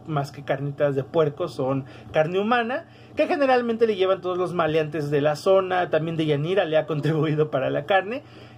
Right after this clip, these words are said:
y pues la prepara de una manera tan, pues tan rica, ¿no? Tan deliciosa, que pues, se dedica a vender estos tacos, excepto un día, que es el día de la Candelaria, ese día vende tamales, igual de carne humana.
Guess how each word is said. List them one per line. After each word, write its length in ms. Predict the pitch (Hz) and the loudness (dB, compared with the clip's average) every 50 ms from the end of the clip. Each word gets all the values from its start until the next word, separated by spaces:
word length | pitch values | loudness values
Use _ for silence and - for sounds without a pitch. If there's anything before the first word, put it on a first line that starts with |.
| - | -8
y 240 | - 220 240 254 262 | -4 -2 0 0 0
pues 420 | - - 202 185 170 147 - - - | 0 2 2 2 2 0 -6 -4 0
la 160 | 196 185 156 | 0 0 0
prepara 320 | - 185 - 220 226 240 | 0 0 2 2 4 4
de 160 | 233 220 208 | 4 4 4
una 160 | 202 208 214 214 | 2 2 0 -2
manera 460 | 196 196 185 190 190 196 196 - - | -2 -2 0 0 0 0 0 0 0
tan, 520 | 175 160 160 160 151 151 147 139 131 113 - - - - - - - - - - - - - - - - - - - - - - - | 0 2 2 0 -2 -6 -8 -8 -10 -12 -16 -20 -20 -20 -20 -20 -20 -20 -20 -20 -20 -20 -20 -20 -20 -20 -20 -20 -20 -20 -20 -18 -14
pues 160 | - 139 - - | -14 -14 -8 -6
tan 160 | 139 127 135 | -6 -4 -2
rica, 340 | 147 202 226 220 202 147 127 | -2 -2 0 0 -2 -2 -2
¿no? 140 | 156 180 | -4 -4
Tan 160 | 175 160 147 143 | -4 -4 -2 -2
deliciosa, 720 | 147 139 151 151 - - 175 175 156 220 226 254 - - - - - - - - | -2 -2 -2 -4 -2 -2 -2 -2 0 0 0 0 0 -6 -16 -20 -20 -20 -10 -8
que 100 | - 147 | -6 -6
pues, 80 | 139 | -4
se 100 | - 170 | -2 -2
dedica 300 | 165 165 170 170 170 202 | 0 0 0 0 2 0
a 20 | 185 | 2
vender 320 | 175 165 156 151 156 160 | 2 0 -2 -2 -4 -4
estos 260 | 156 151 - 156 147 | -6 -6 -8 -6 -2
tacos, 320 | - 202 - - 269 269 220 | 0 0 2 2 0 0 0
excepto 460 | - 156 147 - 202 196 - 202 185 | -2 -4 -2 -2 -4 0 0 0 0
un 120 | 185 190 | 0 -2
día, 260 | 185 202 226 254 262 | 0 2 2 2 2
que 80 | - 190 | -2 -6
es 60 | 147 185 | -8 -4
el 60 | 170 | -4
día 120 | 175 170 | -2 -2
de 80 | 165 165 | 0 0
la 120 | 165 156 | 0 0
Candelaria, 640 | - 156 143 143 147 156 180 190 214 226 247 254 214 | 0 0 0 0 0 0 0 0 0 0 0 0 0
ese 180 | 170 151 139 160 | 0 -2 -2 0
día 160 | 160 160 151 | 2 2 2
vende 220 | 147 151 151 156 151 | 2 0 -2 -2 0
tamales, 480 | - 156 165 180 190 202 214 214 - | 0 0 0 0 0 0 0 0 0
igual 200 | 175 147 147 135 | 0 0 0 0
de 100 | 135 147 | -2 -4
carne 220 | - 131 120 131 117 | -6 -6 -6 -4 -6
humana. 320 | 110 107 98 98 - - | -6 -8 -10 -12 -14 -18